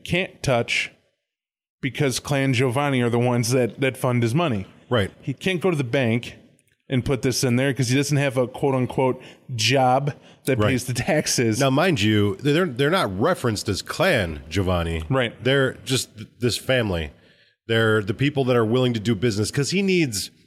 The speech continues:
Speaker 2: F D I C insurance and, like, y-, a guy like him just can't put his money in a bank. You'd think they'd be knocking down the doors to take his money, but for whatever reason, they won't.
Speaker 1: As he said, "You should suck my dick for the amount of money I give you per year."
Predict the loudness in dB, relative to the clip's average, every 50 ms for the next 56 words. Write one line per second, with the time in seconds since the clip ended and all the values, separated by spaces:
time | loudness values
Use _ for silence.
0 | _ _ -4 -4 -4 -4 -2 0 2 2 4 2 2 0 0 2 2 2 2 0
1 | 0 0 2 2 2 2 0 0 -2 -2 -2 -2 -4 -6 -10 -20 -20 -20 -20 -20
2 | -12 -4 0 0 0 0 0 -4 -12 -20 -20 -20 -12 -4 -4 -4 -4 -4 -4 -6
3 | -2 0 0 2 2 2 2 0 0 0 0 0 0 0 2 0 0 0 -2 -4
4 | -2 -2 0 0 -2 -4 -4 -2 0 2 2 2 2 2 2 2 2 2 2 2
5 | 2 0 0 0 -2 -4 -6 -6 -4 -4 -4 -2 -2 0 0 0 0 0 0 0
6 | 0 0 -2 0 2 2 2 2 0 0 0 2 2 4 4 2 0 -2 -4 -6
7 | -4 -2 -2 -2 -2 -4 -2 0 0 2 2 0 0 -2 -6 -16 -20 -20 -20 _
8 | _ -2 -2 0 0 0 2 2 2 2 2 2 2 2 2 0 0 -2 -2 -2
9 | 0 0 0 0 0 -4 -8 -14 -20 -12 -6 -4 -2 0 0 0 0 0 0 0
10 | 2 2 0 0 -4 -10 -14 _ _ _ _ _ -2 0 2 2 2 0 0 -2
11 | 0 0 0 0 0 0 0 0 2 0 2 2 0 0 0 -2 -6 -4 0 0
12 | 2 2 2 2 2 2 2 2 2 2 2 0 2 0 0 0 0 -2 0 0
13 | 2 2 4 4 2 0 -2